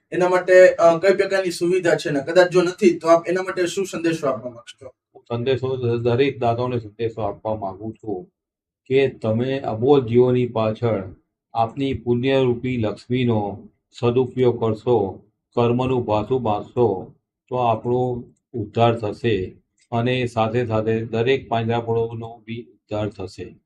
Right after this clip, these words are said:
Speaker 1: જી. અ, અ, તમારી સાથે જે તમારા સાથી મિત્ર છે, દાદા, તમને પૂછવા માંગીશ કે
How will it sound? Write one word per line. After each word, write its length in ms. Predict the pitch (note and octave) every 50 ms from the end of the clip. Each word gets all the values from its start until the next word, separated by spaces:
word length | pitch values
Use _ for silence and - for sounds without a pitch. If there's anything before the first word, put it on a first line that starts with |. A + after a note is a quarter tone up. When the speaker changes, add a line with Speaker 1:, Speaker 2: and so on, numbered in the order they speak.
| _ _ _ _
Speaker 1:
જી. 280 | - D3 C#3 A2+ - _ _ _ _ -
અ, 60 | C#3 D3 D3 C#3+ C#3 - - _ _ -
અ, 280 | D3 D#3 D#3 D#3 D3+
તમારી 280 | D3+ F#3 G3 G#3+ G#3+ G#3
સાથે 240 | G#3 G#3+ G#3 G#3 G3
જે 120 | F#3 F#3
તમારા 260 | F#3 F#3 G3 G3 F#3+
સાથી 280 | F#3+ - F#3 F3+ - A3
મિત્ર 280 | G3+ F#3+ F#3+ G3+ G3 F#3+
છે, 260 | F#3+ G3+ G3 F3+ F3
દાદા, 220 | F#3 F#3 G3 F#3 F3+
તમને 220 | F3 F3 G3 G#3
પૂછવા 320 | G#3 - G#3+ - G#3+ G3 F3+
માંગીશ 440 | F#3 F#3 F#3+ F#3 F3 E3+ - - -
કે 260 | F3+ F3+ F3+ F3+ E3+